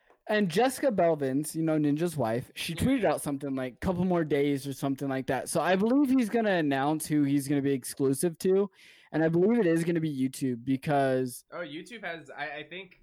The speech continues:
Speaker 2: dude, I mean, their, their metrics for, for, like, paying for views is absolutely, I mean, it
Speaker 1: Yeah, the
Speaker 2: crushes a lot of platforms. And as, as much as, uh, as viewership as Ninja pulls in, I mean, that would be absolutely a phenomenal profit for him.
Speaker 1: The C P M, like, destroys Twitches,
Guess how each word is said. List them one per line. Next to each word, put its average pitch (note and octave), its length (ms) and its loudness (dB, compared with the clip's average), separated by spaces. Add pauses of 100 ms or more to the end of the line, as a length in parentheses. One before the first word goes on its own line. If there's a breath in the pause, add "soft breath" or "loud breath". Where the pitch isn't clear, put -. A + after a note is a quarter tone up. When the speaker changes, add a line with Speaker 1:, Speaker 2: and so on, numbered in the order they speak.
(100)
Speaker 2:
dude, D3 240 -14
I C3 60 -12
mean, C3+ 260 -18
their, D3+ 180 -12
their D#3 160 -14
metrics D3 500 -12
for, A2+ 440 -18
for, A2 320 -20 (100)
like, G2 220 -20
paying C3 380 -16
for A#2 120 -20
views C#3 520 -18 (300)
is C#3 120 -14 (200)
absolutely, D3+ 800 -10 (160)
I C3+ 80 -10
mean, C#3 160 -14
it C3 100 -14
Speaker 1:
Yeah, G#3 180 0
the D#3 120 -2
Speaker 2:
crushes D#3 280 -4
a C3 60 -12
lot B2+ 200 -10
of A2+ 120 -14
platforms. A2+ 560 -14
And A#2+ 160 -20
as, A2 180 -20
as A#2+ 140 -20
much E3+ 260 -14
as, C#3 160 -20
uh, A2+ 220 -14 (420)
as B2+ 120 -20
viewership C#3 520 -14
as A#2 120 -20
Ninja A#2+ 340 -20
pulls A2+ 260 -20
in, A2 180 -18
I G#2+ 60 -16
mean, G#2 160 -20
that G#2 120 -14
would G2 120 -18
be G2 160 -20
absolutely F#2 600 -20 (320)
a G2+ 100 -20 (140)
phenomenal F2+ 440 -20
profit E2 360 -20
for - 80 -20
him. - 120 -20 (100)
Speaker 1:
The E3+ 160 -2
C A#3+ 220 -2
P G3 240 -2
M, D3+ 240 0
like, A#2+ 280 -6
destroys C3 760 -2
Twitches, G#2 560 -8